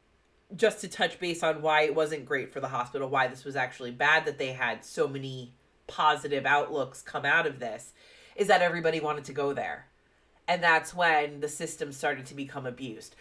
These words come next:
So if you had a child, let's say, on the spectrum that you couldn't handle for whatever reason and you knew you were gonna commit them, you'd wanna commit them to Danvers because of how fantastic it was. You know, it was a good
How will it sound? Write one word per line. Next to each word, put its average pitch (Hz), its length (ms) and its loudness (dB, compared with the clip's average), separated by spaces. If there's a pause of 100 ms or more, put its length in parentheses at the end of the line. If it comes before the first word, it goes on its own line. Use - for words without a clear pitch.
(140)
So 190 220 4
if 185 100 -4
you 202 180 0
had 233 160 4
a 208 60 2
child, 165 540 2
let's 156 180 0
say, 156 120 0
on 143 120 0
the 135 60 -8
spectrum 135 760 -2 (280)
that 156 160 4
you 165 160 -6
couldn't 156 260 -8
handle 151 480 0
for 147 180 2
whatever 143 380 2
reason 143 500 0
and 131 160 -6
you 151 160 -10
knew 151 180 -8
you 147 160 -2
were 147 80 6
gonna 139 180 0
commit 151 400 -4
them, 139 160 4
you'd 143 200 -8
wanna 175 280 4
commit 147 400 -2
them 131 200 2
to 143 100 -10
Danvers 139 540 0
because 139 360 -2
of 131 160 -2 (260)
how 165 200 4
fantastic 147 840 2
it 117 120 -2
was. - 460 -2 (680)
You 175 120 -6
know, 151 220 6
it 151 100 4
was 147 140 -6
a 139 40 -4
good 170 280 -2